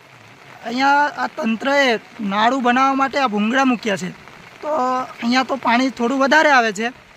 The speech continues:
તો આ ભૂંગળાનું તો કંઈ કામ જ નહીં આવે. અહીંયા વહેલી તકે પુલ બને એવી અમારી માગ છે. તો અમે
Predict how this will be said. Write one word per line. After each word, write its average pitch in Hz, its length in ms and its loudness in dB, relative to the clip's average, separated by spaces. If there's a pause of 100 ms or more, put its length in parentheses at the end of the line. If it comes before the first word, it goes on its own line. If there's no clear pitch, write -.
(240)
તો - 60 -12
આ 311 100 0
ભૂંગળાનું 240 480 0
તો 294 120 -4
કંઈ 302 200 -4
કામ 277 340 2
જ 262 100 -2
નહીં 240 200 2
આવે. 190 180 -2 (600)
અહીંયા 269 560 2
વહેલી 214 320 0
તકે 262 300 -6 (760)
પુલ 262 220 0
બને 233 320 2 (520)
એવી 247 240 -2
અમારી 233 480 2 (120)
માગ 202 340 -6
છે. 285 200 -4 (1080)
તો 247 80 -6
અમે 247 360 2